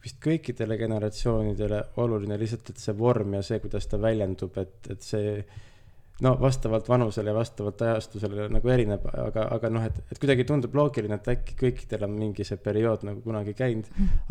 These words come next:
Speaker 1: Aga jah, et, et kui jah, praegu mõelda ümberringi, et siis näiteks, no tuli kohe meelde see Lisbeth Horni, äh, etendus kunstilavastus, et Tõde ja õigus, mis,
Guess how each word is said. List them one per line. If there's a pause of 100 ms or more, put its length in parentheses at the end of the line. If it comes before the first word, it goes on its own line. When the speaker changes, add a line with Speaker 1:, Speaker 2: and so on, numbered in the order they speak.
Speaker 1:
Aga
jah,
et, (100)
et
kui
jah,
praegu (840)
mõelda
ümberringi,
et
siis
näiteks,
no (320)
tuli
kohe
meelde
see
Lisbeth
Horni,
äh,
etendus
kunstilavastus,
et
Tõde
ja
õigus,
mis,